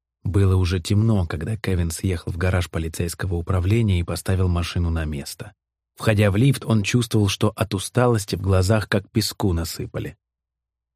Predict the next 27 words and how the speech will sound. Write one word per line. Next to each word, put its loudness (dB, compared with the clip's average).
Кевин 6
взял 4
в -6
кафетерии 2
кофе 0
с -8
круассаном 2
и -2
сел 2
за 2
столик, -8
достал 0
обнаруженный 2
в -4
доме 0
на -4
Стуран -2
ноутбук, -4
сунул 2
вилку 0
в -2
розетку 0
под 0
столиком 2
и 2
включил 0
компьютер. -4